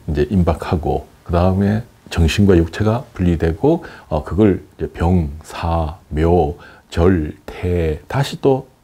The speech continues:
태어나는 걸 양, 이제 이렇게 해서, 어, 사람의 일생을, 어,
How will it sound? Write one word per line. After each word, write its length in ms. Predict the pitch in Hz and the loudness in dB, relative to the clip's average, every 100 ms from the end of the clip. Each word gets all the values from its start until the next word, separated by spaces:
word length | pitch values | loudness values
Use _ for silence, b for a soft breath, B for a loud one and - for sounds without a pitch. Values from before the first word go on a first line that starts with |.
| - | -18
태어나는 540 | - 110 90 82 85 92 | -4 0 0 0 0 2
걸 240 | 147 151 - - | 2 0 -10 -2
양, 440 | 80 90 67 65 78 | 0 0 -4 -8 -8
이제 100 | 82 | -6
이렇게 340 | 95 107 - | -6 -6 -2
해서, 460 | 78 78 - 82 90 B B B | -2 -2 -4 -2 -2 B B B
어, 220 | 76 73 | -8 -6
사람의 720 | - 82 82 87 90 95 104 90 - | -6 -2 0 0 0 2 0 -2 -4
일생을, 800 | 131 117 135 90 69 90 85 B B B - | -4 -4 -2 -2 0 0 0 B B B -10
어, 200 | 73 | -8